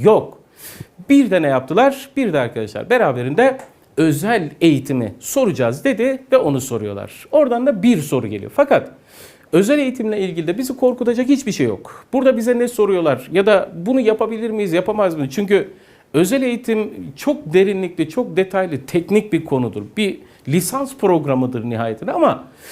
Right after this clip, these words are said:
Ö S Y M'nin sorduğu, K P S S'de çıkan soru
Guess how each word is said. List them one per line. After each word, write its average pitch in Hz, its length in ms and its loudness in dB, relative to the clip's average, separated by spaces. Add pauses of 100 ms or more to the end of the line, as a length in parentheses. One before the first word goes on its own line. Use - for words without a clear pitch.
(300)
Ö 302 120 4
S 302 160 2
Y 262 60 4
M'nin 214 200 2
sorduğu, 160 380 -2
K 277 200 -2
P 240 80 -2
S 226 120 -2
S'de 214 120 0
çıkan 214 320 0
soru 233 500 2